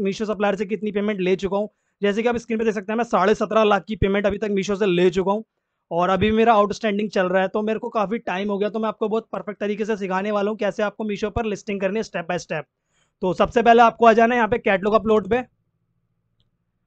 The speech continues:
और जैसे यहाँ पे आप कैटलॉग अपलोड पे आएंगे तो यहाँ पे आपको काफ़ी सारे दो ऑप्शन दिखते हैं, जो कि एक बल्क प्रोसेस और एक add a single catalog। तो यहाँ पे मैं आपको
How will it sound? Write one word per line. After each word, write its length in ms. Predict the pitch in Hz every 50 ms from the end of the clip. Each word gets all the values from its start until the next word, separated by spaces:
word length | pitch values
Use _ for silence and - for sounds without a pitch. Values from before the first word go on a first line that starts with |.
| _ _ _ _ _
और 260 | 180 165 165 170 175 165
जैसे 300 | 165 196 196 190 240 240
यहाँ 160 | 233 233 220
पे 100 | 196 240
आप 120 | 240 233
कैटलॉग 400 | - 233 208 190 175 160 208 220 220
अपलोड 340 | 214 180 214 208 208 202 190
पे 60 | 226
आएंगे 260 | 214 202 202 208 214
तो 100 | 208 226
यहाँ 180 | 220 208 190 185
पे 120 | - 214
आपको 180 | 196 - 240 190
काफ़ी 260 | - 214 185 175 190 190
सारे 260 | 214 208 196 214 208
दो 180 | 180 202 202
ऑप्शन 280 | 202 190 - - 208 202
दिखते 280 | 190 185 175 - - 208
हैं, 100 | 214 208
जो 120 | 190 208
कि 120 | 185 - 214
एक 160 | 208 196 175
बल्क 200 | 160 175 180 175
प्रोसेस 400 | - 202 208 202 - 226 226 220 -
और 180 | 208 196 185
एक 120 | 208 214 - _ _ _ _ _ _ _ _ _ _ _
add 180 | 175 175 185 208
a 80 | 214
single 320 | - - 202 196 196 196 180
catalog। 380 | 190 180 165 160 170 160 156 - _
तो 140 | - 180 180
यहाँ 180 | 180 180 180 175
पे 100 | 208 214
मैं 120 | 214 220
आपको 360 | 208 - - 233 233 233 233